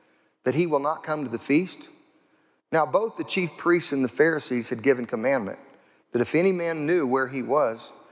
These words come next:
they would show it, that they might take him. So there were really two results of this miracle. One was there were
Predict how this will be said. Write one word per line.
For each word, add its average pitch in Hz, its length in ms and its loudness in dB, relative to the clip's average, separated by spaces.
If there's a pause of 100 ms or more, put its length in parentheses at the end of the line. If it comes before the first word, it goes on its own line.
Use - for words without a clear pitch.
(260)
they 127 120 4
would 113 160 0
show 147 300 2
it, 110 160 0
that 110 140 -8
they 120 120 -4
might 117 280 -4
take 156 240 -6
him. - 180 -10 (960)
So - 200 2
there 202 120 4
were 190 120 -2
really 185 240 0
two 214 240 -6
results 110 480 0 (800)
of 120 140 6
this 120 180 2
miracle. 123 320 0
One 139 420 0 (400)
was 127 200 0
there 151 140 2
were 135 240 -2